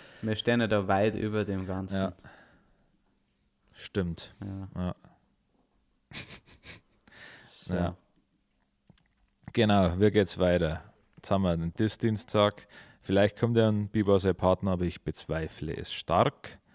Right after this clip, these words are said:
Speaker 2: Dann Dankeschön an Biber und an Eumerer für erst Zusagen und dann nichts schicken. Falls,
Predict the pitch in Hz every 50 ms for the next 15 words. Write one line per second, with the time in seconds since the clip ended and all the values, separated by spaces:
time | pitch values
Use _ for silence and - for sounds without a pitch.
0 | _ - - - - - _ _ _ _ _ _ _ _ _ _ _ _ _ _
1 | _ _ _ _ _ _ _ - - 92 92 92 92 92 - - _ - _ _
2 | _ _ - - 85 95 101 - - 95 - - 101 101 98 - 92 101 110 101
3 | 110 110 101 104 101 101 98 - 95 101 95 95 90 90 87 - - 95 101 101
4 | 95 92 95 95 92 92 87 - - _ _ _ _ _ _ _ _ _ _ _
5 | _ _ - - 98 87 80 85 85 - - - - - 95 90 - 98 90 85
6 | 85 - - - 85 - - - 85 87 85 80 - - - 110 - _ - -
7 | 104 98 - _ _ _ - _ _ _ - - - - _ _ _ _ _ _
8 | _ _ _ _ _ _ _ _ - - 98 92 87 - - - - - - -